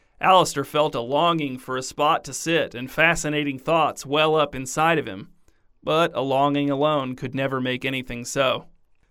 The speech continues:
"Finish your snacks and clean up around your seat," called Miss Dot. The kids did as they were told.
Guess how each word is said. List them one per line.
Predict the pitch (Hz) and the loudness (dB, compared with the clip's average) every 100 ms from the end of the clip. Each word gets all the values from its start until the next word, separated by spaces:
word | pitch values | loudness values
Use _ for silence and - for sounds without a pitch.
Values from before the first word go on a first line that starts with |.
| - | -4
"Finish | 170 185 170 | 0 2 2
your | 180 | 0
snacks | 165 185 190 175 | 0 2 4 2
and | 147 | -2
clean | 143 170 | -2 2
up | 170 165 | 2 2
around | 160 165 165 | 4 4 4
your | 156 | 0
seat," | - 190 170 | 0 -2 0
called | 151 143 135 | 4 4 4
Miss | 139 139 123 | 2 -2 2
Dot. | 139 135 143 - _ _ | 4 4 2 -2 _ _
The | 147 | -6
kids | - 175 135 | -2 -2 0
did | 151 151 | 0 0
as | 127 | 2
they | 143 139 | 2 0
were | 127 | 0
told. | 151 151 120 - | 0 0 0 -6